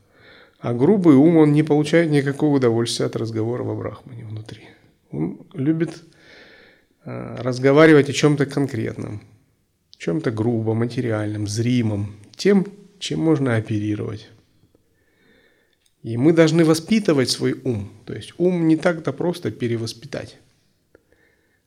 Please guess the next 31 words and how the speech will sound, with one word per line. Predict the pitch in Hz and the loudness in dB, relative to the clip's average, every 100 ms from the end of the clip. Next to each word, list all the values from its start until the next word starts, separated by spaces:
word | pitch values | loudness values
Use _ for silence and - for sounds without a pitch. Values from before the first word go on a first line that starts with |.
| _ - | _ 2
Так | 156 156 | 4 4
же, | 160 | 2
как | 160 135 - | -2 -4 -2
не | 143 | 0
просто | 143 151 156 151 | 2 4 2 0
перевоспитать | - 135 131 127 - - 147 | 0 2 2 0 -4 0 0
в | - | 0
семье | - 131 131 151 139 117 107 110 - _ _ - | 0 0 2 2 2 0 -4 -8 -18 _ _ -10
человека. | - 127 139 107 104 101 _ _ - | -4 -2 -2 -4 -8 -16 _ _ -12
Иногда, | 117 117 113 127 156 170 - - _ _ _ _ _ _ _ _ _ _ _ | -6 -4 0 2 2 -2 -14 -20 _ _ _ _ _ _ _ _ _ _ _
допустим, | 147 117 117 104 - - - - - | -18 -16 -16 -18 -18 -18 -16 -20 -16
какая-нибудь | - 120 151 156 143 | -6 2 6 8 6
женщина | 110 117 113 - 160 196 - - _ | 4 0 0 -2 -2 -2 -8 -20 _
хочет | - 196 165 160 | 0 2 4 2
перевоспитать | 143 139 135 127 139 135 | 2 2 0 0 0 0
мужчину. | 131 - - 104 104 | -2 -6 -8 -10 -8
Она | 117 117 | -6 -4
думает: | 113 104 101 | -4 -6 -6
«Вот | 107 104 | -6 -6
я | 104 | -6
получила | 113 113 - 165 131 | -6 -6 -4 -4 -2
этого | - 120 | -2 0
мужчину, | 139 - 240 220 | -2 -2 -2 0
у | 190 | 0
него | 147 127 120 | 2 2 0
есть | 110 | -2
такие | - 113 190 | -6 -6 -6
тенденции, | 185 165 160 151 | 0 2 2 4
я | |
его | 196 165 | 6 6
перевоспитаю». | 143 123 107 - - - - | 4 0 -2 -8 -14 -12 -14